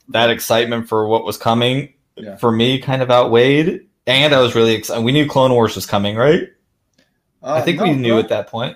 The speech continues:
Speaker 2: I think it was coming. We didn't know when, but yeah, we knew it was coming.
Speaker 1: Okay.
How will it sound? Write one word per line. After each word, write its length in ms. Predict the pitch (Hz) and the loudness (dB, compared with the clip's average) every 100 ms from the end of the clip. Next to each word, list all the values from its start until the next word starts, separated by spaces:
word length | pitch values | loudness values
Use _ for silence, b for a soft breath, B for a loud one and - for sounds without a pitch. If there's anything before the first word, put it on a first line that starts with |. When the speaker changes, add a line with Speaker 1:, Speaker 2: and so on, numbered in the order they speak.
| - 151 | -12 -12
Speaker 2:
I 60 | |
think 180 | 147 233 | -8 -6
it 100 | 220 | -6
was 140 | 180 - | -8 -6
coming. 320 | 175 151 120 | -6 -6 -8
We 100 | 127 | -8
didn't 240 | 156 160 | -8 -8
know 140 | 156 143 | -6 -4
when, 300 | 139 127 113 | -6 -8 -10
but 140 | 113 117 | -12 -12
yeah, 100 | 113 | -12
we 140 | 113 | -12
knew 120 | 120 | -12
it 40 | 127 | -12
was 160 | 117 | -14
coming. 200 | - 104 143 | -16 -2 0
Speaker 1:
Okay. 380 | 147 123 90 | 2 2 0